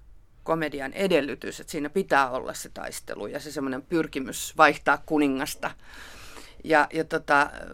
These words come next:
mutta kyllähän siis ne joutuu työttömyyden, toimeentulovaikeuksien, kaikkien tämmöisten kanssa kamppailemaan, ja silloin ne auttaa toinen toisiaan. Esimerkiksi Chandler, hän elättää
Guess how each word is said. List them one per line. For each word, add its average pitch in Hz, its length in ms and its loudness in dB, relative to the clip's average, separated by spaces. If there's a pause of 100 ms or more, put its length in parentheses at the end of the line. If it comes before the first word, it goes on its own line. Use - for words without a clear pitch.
(140)
mutta 170 240 0
kyllähän 190 520 8
siis 185 300 2
ne 202 120 4
joutuu 214 640 6 (1160)
työttömyyden, 202 920 4
toimeentulovaikeuksien, 180 1700 2
kaikkien 208 420 2 (100)
tämmöisten 175 540 4 (160)
kanssa 165 340 4
kamppailemaan, 151 920 4
ja 170 120 -8
silloin 185 480 2
ne 165 100 2
auttaa 190 460 4
toinen 185 360 0
toisiaan. 175 440 2
Esimerkiksi 175 200 -8
Chandler, 196 420 6
hän 185 160 -2
elättää 151 580 4